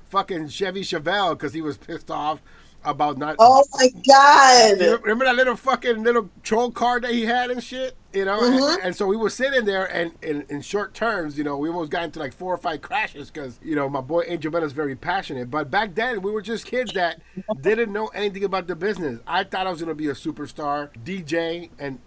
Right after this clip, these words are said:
Speaker 1: it all turned out to be true. <laughs> I'm just kidding.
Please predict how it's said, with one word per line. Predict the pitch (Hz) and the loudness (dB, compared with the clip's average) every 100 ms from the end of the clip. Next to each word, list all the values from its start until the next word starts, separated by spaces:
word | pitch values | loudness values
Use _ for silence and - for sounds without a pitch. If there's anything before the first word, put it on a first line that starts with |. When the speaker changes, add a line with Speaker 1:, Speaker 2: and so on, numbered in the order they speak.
| - | -10
Speaker 1:
it | 143 | -6
all | 151 156 | -4 -6
turned | 170 139 | -6 -6
out | 127 | -8
to | 131 | -10
be | 123 | -10
true. | - 220 180 - | -6 -4 -4 -4
<laughs> | - - - | -6 -2 4
I'm | 247 - 196 - 170 170 226 - 190 | 4 6 4 4 0 -2 -2 -4 -6
just | 139 151 | -2 -4
kidding. | - 151 - | -4 -4 -4